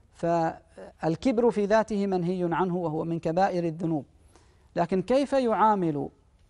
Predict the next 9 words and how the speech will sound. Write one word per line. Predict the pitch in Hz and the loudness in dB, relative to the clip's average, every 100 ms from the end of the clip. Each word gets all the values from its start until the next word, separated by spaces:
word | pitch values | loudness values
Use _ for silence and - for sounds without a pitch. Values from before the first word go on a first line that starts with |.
| _ _ - | _ _ -10
آه، | 165 165 160 170 | -2 0 -2 0
من | 185 185 | -2 0
كان | 196 214 202 | 0 0 0
متكبرا؟ | 185 180 180 214 185 175 175 202 _ _ _ _ - | -2 -2 0 0 0 0 0 -2 _ _ _ _ -10
لا | 170 214 | -2 0
يخرج، | 247 247 214 196 175 175 - | 2 0 -2 -2 -2 -6 -6
لا | 160 202 | -2 0
تخرج | 226 226 220 202 | 0 0 0 0
معاملته | 196 185 170 175 214 214 208 202 220 226 | 0 2 2 2 2 0 -2 -4 -2 -4